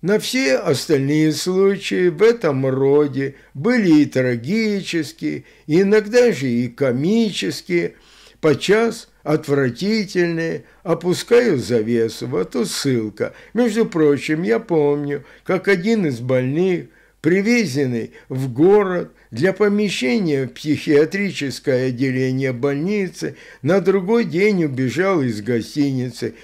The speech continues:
куда временно его поместили. Он явился в местное полицейское управление с протестом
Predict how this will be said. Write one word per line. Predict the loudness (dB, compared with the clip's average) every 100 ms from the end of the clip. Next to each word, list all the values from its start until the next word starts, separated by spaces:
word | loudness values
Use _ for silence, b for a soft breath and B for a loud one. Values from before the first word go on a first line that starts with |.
| B
куда | 0 2 4 2 B -8
временно | 2 4 4 2 0 0 -2
его | 0 0 0
поместили. | 0 0 0 -2 -4 -4 -2 -4 -8 B B
Он | 4 4
явился | 4 4 6 4 2 -2 -6 -6 b
в | -4
местное | 2 4 4 2 -4 -4 -4
полицейское | -4 -4 -4 -2 -2 -2 0 2
управление | 2 2 2 2 0 0 0 -2 -2
с | -4
протестом | -4 2 2 0 2 4 4 0 0 0 0 -4